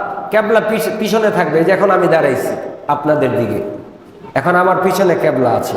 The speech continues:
আছে না? জুমার নামাজ শেষ করে, জুমার নামাজ শেষ করে ইমাম সাহেব, খতিব সাহেব মুসল্লির দিকে ঘুরে, ঘুরে কি না? একটু কথা বলতে হবে। আসরের নামাজের পরে ঘুরে না?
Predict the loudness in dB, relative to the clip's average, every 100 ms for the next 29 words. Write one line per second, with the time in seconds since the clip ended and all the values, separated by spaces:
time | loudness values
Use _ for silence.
0 | -4 -2 0 0 0 -4 -6 -8 -4 0
1 | 4 4 4 4 4 2 2 2 2 2
2 | 0 2 0 -4 -6 -10 -14 -16 -16 -12
3 | -2 2 2 2 2 4 2 2 0 0
4 | 0 2 4 4 2 2 0 0 0 0
5 | 0 2 0 0 -4 -6 -6 0 0 2
6 | 2 2 4 2 2 2 2 2 2 2
7 | 2 2 0 -2 -4 -2 -2 0 0 0
8 | 0 -2 -4 -6 -12 -14 -14 -6 -2 0
9 | 2 4 4 4 4 4 4 4 2 0
10 | -4 -6 -12 -8 0 2 2